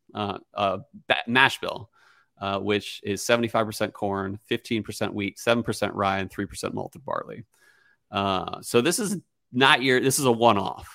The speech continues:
for Penelope. So if you're like, if we give this a really bad review, uh, don't expect that to be the case for all of their standard or non-standard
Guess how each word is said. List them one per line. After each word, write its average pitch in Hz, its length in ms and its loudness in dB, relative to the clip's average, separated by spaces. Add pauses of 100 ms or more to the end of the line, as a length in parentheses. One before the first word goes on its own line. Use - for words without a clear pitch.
for 98 500 -2
Penelope. 98 400 -8
So 107 220 -2
if 104 100 -4
you're 131 140 2
like, 110 340 6
if 113 140 -2
we 151 180 4
give 123 240 2
this 127 140 2
a 123 80 2
really 120 160 4
bad 107 200 6
review, 101 640 0 (460)
uh, 101 340 0
don't 110 300 2
expect 104 360 -2
that 98 160 -4
to 101 60 -8
be 98 140 -4
the 95 200 -2
case 98 320 -6
for 98 200 -4
all 117 360 4
of 95 220 -6
their 95 220 -6
standard 92 560 -8
or 98 240 -6
non-standard 98 800 -12